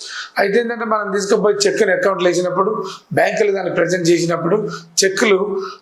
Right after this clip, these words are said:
అతని అకౌంట్లో డబ్బులు లేకపోవడం మూలంగా మరి అవన్నీ బౌ-, బౌన్స్ అవుతున్నటువంటి పరిస్థితి. బౌన్స్ అయితే ఏం చేయాలనేటటువంటిది చాలామందికి అర్థం కానటువంటి పరిస్థితి.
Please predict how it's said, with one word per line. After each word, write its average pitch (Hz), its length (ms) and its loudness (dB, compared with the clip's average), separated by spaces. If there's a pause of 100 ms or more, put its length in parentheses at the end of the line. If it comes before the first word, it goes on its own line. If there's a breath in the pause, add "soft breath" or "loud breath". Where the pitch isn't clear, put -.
అతని 185 240 0
అకౌంట్లో 214 400 0
డబ్బులు 180 300 2
లేకపోవడం 175 500 2
మూలంగా 165 560 0 (360 loud breath)
మరి 180 140 4
అవన్నీ 175 420 0
బౌ-, 175 240 2
బౌన్స్ 175 380 2
అవుతున్నటువంటి 156 520 -2
పరిస్థితి. - 460 -2 (640 loud breath)
బౌన్స్ 220 340 6
అయితే 214 360 4
ఏం 180 140 0
చేయాలనేటటువంటిది 170 1080 0 (260 loud breath)
చాలామందికి 196 500 2
అర్థం 165 260 0
కానటువంటి 160 460 -2
పరిస్థితి. 190 460 0